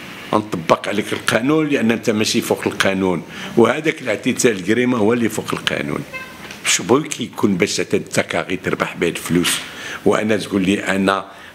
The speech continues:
غادي ن-، غادي، غادي ت-، تسكنني مع صحابي للحبس و-،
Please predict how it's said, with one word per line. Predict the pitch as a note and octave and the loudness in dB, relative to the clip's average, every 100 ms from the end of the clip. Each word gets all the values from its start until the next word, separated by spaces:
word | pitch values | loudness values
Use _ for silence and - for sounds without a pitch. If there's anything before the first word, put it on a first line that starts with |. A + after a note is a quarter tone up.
| - | 0
غادي | F#2+ F#2+ | 2 2
ن-، | G2 - | 0 2
غادي، | G2 F2 F2 F2+ - - - - | 0 2 2 0 0 -12 -14 -2
غادي | - G2 G2+ | 0 0 -2
ت-، | G#2 A2 F2 - - - - | 2 2 2 -2 -12 -14 -2
تسكنني | - - D3 A#2+ B2 | -2 0 0 4 4
مع | A2 G#2 | 4 -2
صحابي | - G#2+ G2 G2 | -2 -2 0 2
للحبس | F2+ F2 - G2 - - | 2 2 2 0 -4 -6
و-، | E2+ | -6